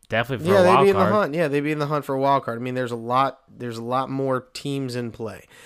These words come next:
Speaker 2: Do I think the Reds have a chance of, you know, making things interesting in the Central? Sure, but by
Speaker 1: Yeah.
Speaker 2: August they'll be out of it,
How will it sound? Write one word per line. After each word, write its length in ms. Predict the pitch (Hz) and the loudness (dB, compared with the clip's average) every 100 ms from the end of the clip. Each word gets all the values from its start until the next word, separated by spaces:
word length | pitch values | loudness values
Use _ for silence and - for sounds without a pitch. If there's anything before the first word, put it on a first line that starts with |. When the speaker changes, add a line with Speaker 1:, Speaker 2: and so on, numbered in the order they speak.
| - | -6
Speaker 2:
Do 160 | 180 214 | 4 6
I 80 | 214 | 6
think 240 | 196 208 | 4 0
the 80 | 190 | 0
Reds 460 | 165 151 156 156 135 | 0 2 2 2 0
have 200 | 147 139 | -2 0
a 80 | |
chance 480 | 123 - 135 135 127 | -4 -4 -4 -4 -4
of, 460 | 135 131 123 120 110 | -2 0 0 -2 -6
you 140 | 131 | -6
know, 300 | 143 110 107 101 | -4 -4 -10 -8
making 480 | 120 135 143 139 | -4 -4 -4 -4
things 240 | 123 123 113 | -4 -6 -6
interesting 540 | 117 120 143 - 143 | -8 -6 -6 -4 -4
in 100 | 127 | -4
the 80 | 113 | -6
Central? 580 | - 120 127 - 160 160 - _ | -6 -6 -4 -4 -4 -4 -14 _
Sure, 600 | - - - 240 135 110 | -10 -4 4 4 4 -2
but 420 | 110 143 - - - | -2 -2 -2 -10 -2
by 240 | 170 170 | 2 2
Speaker 1:
Yeah. 60 | 139 | 4
Speaker 2:
August 560 | 147 147 135 127 - | 2 2 0 -4 -6
they'll 180 | 127 131 | -4 -2
be 160 | 131 117 | -2 -2
out 240 | 117 113 | -2 -2
of 120 | 113 | -4
it, 180 | 113 113 | -6 -8